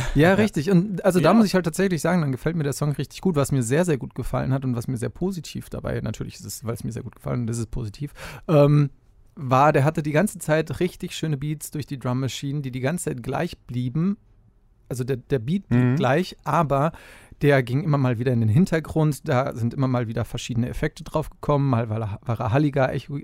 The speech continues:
Speaker 1: mehr mit, mit Echo. Und, ähm, das war eine sehr, sehr schöne Inszenierung, wie halt dieser Sound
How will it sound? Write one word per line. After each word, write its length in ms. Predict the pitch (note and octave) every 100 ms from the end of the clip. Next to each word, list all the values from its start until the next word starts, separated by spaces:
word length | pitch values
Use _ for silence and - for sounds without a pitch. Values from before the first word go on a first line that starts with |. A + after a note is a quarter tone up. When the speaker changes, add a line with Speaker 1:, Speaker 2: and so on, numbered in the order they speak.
| -
Speaker 1:
mehr 280 | A#2+ A2+ A2+
mit, 340 | B2+ - -
mit 140 | C3 -
Echo. 380 | C#3+ - D3 - - - -
Und, 400 | F3 D3+ D3 - - - - _ _ - - -
ähm, 340 | C#3+ C3+ C#3+
das 160 | C#3+ B2+
war 100 | D#3+
eine 340 | D#3 D3 C#3+
sehr, 260 | A#2+ C#3 F#3
sehr 160 | F3+ D#3+
schöne 280 | - E3 D#3+ -
Inszenierung, 960 | D3+ - C#3 C3+ E3 F#3+ C#3 C#3 D3+ - _ G#3 C#3 _ -
wie 460 | C#3 B2 C3 E3 D3
halt 240 | C#3 C#3+
dieser 380 | C#3 B2+ C3 - -
Sound 680 | - C3+ C3 D3+ D#3 -